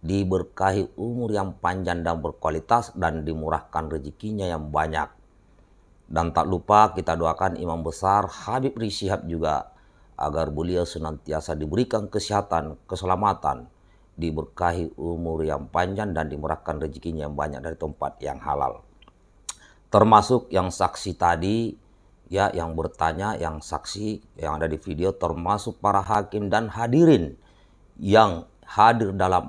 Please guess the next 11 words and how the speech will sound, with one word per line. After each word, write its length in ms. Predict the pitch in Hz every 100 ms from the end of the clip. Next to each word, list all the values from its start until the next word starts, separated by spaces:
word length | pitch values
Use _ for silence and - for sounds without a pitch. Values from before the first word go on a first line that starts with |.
| -
acara 400 | 85 - 85 87
sidang 400 | - 85 80 82
ini, 400 | 85 101 104 107 - _ _ _
saya 560 | - 80 85 85 85
juga 240 | 80 82 78
mengajak 400 | 82 82 82 76
agar 180 | 76 -
kita 280 | 98 - 95
doakan 400 | 98 101 110 107
mereka 320 | 110 123 123
semuanya 640 | 120 147 160 165 117 -